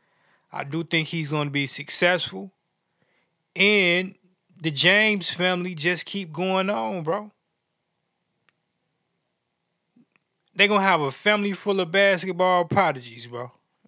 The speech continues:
<laughs> I can't wait to see Bryce in that moment, too. And it's coming.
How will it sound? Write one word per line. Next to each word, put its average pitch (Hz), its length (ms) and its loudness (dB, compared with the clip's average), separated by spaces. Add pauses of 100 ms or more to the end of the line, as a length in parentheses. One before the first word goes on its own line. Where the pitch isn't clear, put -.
(380)
<laughs> - 800 -14
I 175 120 4
can't 190 220 4
wait 202 200 2
to 185 100 -8
see 196 180 -2
Bryce 185 400 2
in 180 140 0
that 175 140 2
moment, 170 360 0
too. 202 320 -2 (1500)
And 143 160 -8
it's 190 160 -2
coming. 180 420 -2